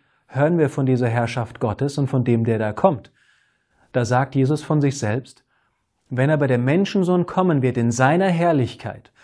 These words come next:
und alle Engel mit ihm, dann wird er sitzen auf dem Thron seiner Herrlichkeit.“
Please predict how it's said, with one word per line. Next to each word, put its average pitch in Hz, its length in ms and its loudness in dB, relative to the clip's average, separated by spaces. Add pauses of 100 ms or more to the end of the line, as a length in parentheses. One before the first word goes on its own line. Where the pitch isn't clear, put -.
(200)
und 151 320 4
alle 180 280 0
Engel 180 340 2
mit 165 340 -2
ihm, 104 320 -4 (480)
dann 113 220 2
wird 113 160 0
er 104 80 0
sitzen 139 320 0
auf 123 160 -2
dem 117 180 -2
Thron 98 400 -6 (340)
seiner 110 720 -4 (160)
Herrlichkeit.“ - 1120 -6